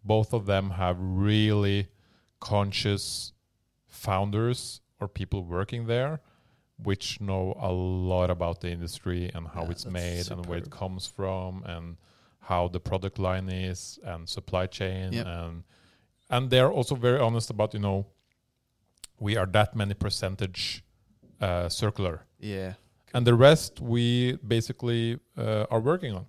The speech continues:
Speaker 2: Yep. But that's wonderful 'cause
Speaker 1: That's
Speaker 2: nobody's perfect.
Speaker 1: Yeah.
Speaker 2: And for somebody to stand up and say,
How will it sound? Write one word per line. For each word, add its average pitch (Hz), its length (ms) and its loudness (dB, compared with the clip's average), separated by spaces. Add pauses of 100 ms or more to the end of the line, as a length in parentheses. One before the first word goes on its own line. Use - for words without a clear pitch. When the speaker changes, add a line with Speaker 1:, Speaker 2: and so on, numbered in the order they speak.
(140)
Speaker 2:
Yep. 156 200 -10 (1000)
But 135 100 -12
that's 151 180 -6
wonderful 160 380 -4
'cause 143 180 0
Speaker 1:
That's 139 100 -2
Speaker 2:
nobody's 160 340 -2
perfect. - 500 -8
Speaker 1:
Yeah. 170 100 4
Speaker 2:
And 131 120 4
for - 220 -8
somebody 151 280 -4
to 143 40 -6
stand 123 280 -2
up 123 160 -4
and 123 100 -6
say, 107 340 0